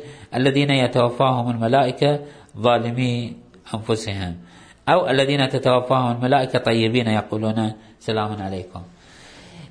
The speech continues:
هذه ال-، ال-، التفاوتات بين أن الله هو الذي يتوفى الأنفس أو ملك الموت أو الملائكة، هذا سمعتم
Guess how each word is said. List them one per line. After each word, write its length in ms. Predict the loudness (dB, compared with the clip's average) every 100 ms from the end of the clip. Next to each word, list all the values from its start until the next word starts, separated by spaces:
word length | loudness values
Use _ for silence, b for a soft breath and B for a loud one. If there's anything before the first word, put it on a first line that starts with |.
| -20 -20 -20 -14 -4
هذه 460 | 0 2 0 -2
ال-، 240 | -2 -4 -6
ال-، 560 | -4 -4 -6 -8 -10
التفاوتات 920 | -10 -4 0 4 4 4 4 4 2 -4
بين 140 | -6
أن 240 | -6 -4
الله 240 | -2 2 2
هو 120 | 2
الذي 220 | 2 2
يتوفى 400 | 2 0 -2 -2
الأنفس 500 | -4 -4 -4 -4 -4
أو 240 | -2 -2 0
ملك 320 | 0 0 0
الموت 480 | -2 0 -2 -4 -4
أو 240 | 2 4
الملائكة، 600 | 4 0 -4 -4 -2 -2
هذا 160 | -2 -4
سمعتم 400 | -4 -6 -6